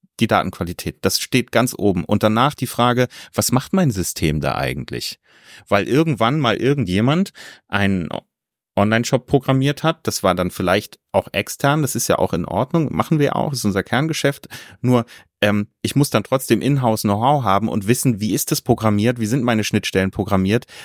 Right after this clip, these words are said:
was macht eigentlich mein Preis, äh, meine Live-Preisberechnung, wenn die einen Preis ausspuckt, wo kommt denn der Preis her, wie wird der berechnet? Das ist Know-how,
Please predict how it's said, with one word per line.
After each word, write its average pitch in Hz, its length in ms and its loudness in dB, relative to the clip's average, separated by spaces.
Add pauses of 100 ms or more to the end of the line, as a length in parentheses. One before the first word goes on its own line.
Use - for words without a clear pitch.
(100)
was 90 520 -2
macht 151 360 0
eigentlich 95 540 0
mein 82 280 2
Preis, - 580 -2 (480)
äh, 82 180 -4
meine 76 240 0
Live-Preisberechnung, 73 1300 0
wenn 76 280 0
die 80 80 0
einen 71 120 0
Preis - 360 -2
ausspuckt, - 600 -4
wo 95 60 2
kommt - 360 -2
denn 104 60 2
der 92 140 2
Preis - 420 -2
her, 135 240 0
wie 85 140 -2
wird 92 160 0
der 92 80 2
berechnet? 87 580 -2 (320)
Das - 360 -2
ist - 260 -2 (300)
Know-how, 120 640 2